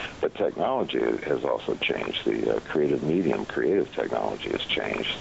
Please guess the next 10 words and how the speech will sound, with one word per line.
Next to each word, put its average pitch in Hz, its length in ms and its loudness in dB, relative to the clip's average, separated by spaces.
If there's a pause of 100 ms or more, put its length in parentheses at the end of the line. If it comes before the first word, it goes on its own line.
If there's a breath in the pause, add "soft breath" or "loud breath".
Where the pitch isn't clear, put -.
(360)
also. 78 520 -2 (800 loud breath)
So 64 280 2
it's 69 300 0
enabled 69 480 2
them 62 320 0 (120)
to 60 480 4
create 62 520 2 (320)
believable 69 720 2
looking - 360 -2
characters - 480 -2